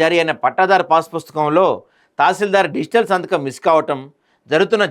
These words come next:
జాప్యం గురించి హైకోర్టును ఆశ్రయించగా, హైకోర్టు జిల్లా కలెక్టర్ను విచారణ చేసి తగు న్యాయం చేయవలసిందిగా ఆదేశాలు ఇచ్చింది. దీనిపై సూర్యాపేట జిల్లా కలెక్టర్ నేడు విచారణ చేయబోతున్నారు.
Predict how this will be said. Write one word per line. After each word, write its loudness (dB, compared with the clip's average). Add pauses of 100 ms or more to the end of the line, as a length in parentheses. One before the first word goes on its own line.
జాప్యం 0
గురించి 2
హైకోర్టును 0
ఆశ్రయించగా, -2 (440)
హైకోర్టు 0
జిల్లా 0
కలెక్టర్ను -2
విచారణ 0 (120)
చేసి -4
తగు -2 (100)
న్యాయం 0
చేయవలసిందిగా 0
ఆదేశాలు -2
ఇచ్చింది. -18 (560)
దీనిపై 2 (120)
సూర్యాపేట 2
జిల్లా 2
కలెక్టర్ 0
నేడు -2
విచారణ 0
చేయబోతున్నారు. -4